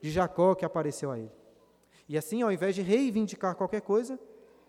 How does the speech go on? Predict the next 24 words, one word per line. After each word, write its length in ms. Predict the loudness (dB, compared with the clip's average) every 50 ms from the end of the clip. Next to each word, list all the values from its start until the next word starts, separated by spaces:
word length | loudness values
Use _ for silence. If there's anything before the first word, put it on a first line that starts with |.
| _ _ _ _
Labão, 400 | 0 0 0 2 0 0 0 -2
o 40 | -4
que 100 | 0 0
ele 100 | 0 0
pode 220 | 2 0 -2 0 0
fazer 320 | 0 0 4 4 6 6
é 60 | 6
propor 340 | 4 4 2 4 4 2 2
uma 140 | 4 4 4
aliança 540 | 4 4 4 4 4 4 4 2 0 -2 -2
com 120 | -2 0
Jacó. 400 | 0 0 0 0 -2 -4 -4 -6 -16 -20 -20 -20 -20 -20 _ _ _ _ _ _ _ _
E 60 | -8
os 100 | -8 -4
termos 260 | -2 -2 -2 0 2
da 60 | 2 2
aliança 320 | 2 2 -2 -2 -2 -2
vemos 220 | -2 -2 -2 -2
a 60 | -4 -4
seguir, 320 | -4 -6 -4 -4 -4 -4
versículo 400 | -4 -4 -6 -6 -6 -6 -6 -4
quarenta 280 | -2 -2 -2 -2 -4 -6
e 40 |
cinco. 380 | -8 -6 -6 -6 -6 -6 -12